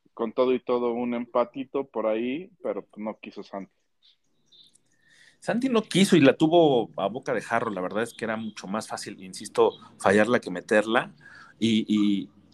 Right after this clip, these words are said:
Speaker 2: y no <laughs> fue al revés, hizo lo, lo más, lo más difícil. Pero, pero bueno, la verdad es que también nos sorprendió muchísimo la alineación. Si quieres, empecemos platicando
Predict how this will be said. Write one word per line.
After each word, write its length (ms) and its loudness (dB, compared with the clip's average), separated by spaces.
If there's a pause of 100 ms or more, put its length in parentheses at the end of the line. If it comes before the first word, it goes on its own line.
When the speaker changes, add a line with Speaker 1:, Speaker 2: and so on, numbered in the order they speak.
Speaker 2:
y 120 -2
no 220 6
<laughs> 20 0
fue 160 2
al 60 -4
revés, 360 2
hizo 180 -12
lo, 120 -12 (160)
lo 120 -8
más, 300 -6 (240)
lo 120 -10
más 220 -8
difícil. 640 -4 (360)
Pero, 560 4 (560)
pero 200 2
bueno, 380 -2
la 160 2
verdad 220 0
es 100 -10
que 100 -10
también 320 -8
nos 100 -8
sorprendió 380 -8
muchísimo 480 -6
la 80 0
alineación. 540 -6
Si 120 -8
quieres, 280 2
empecemos 500 -4
platicando 720 0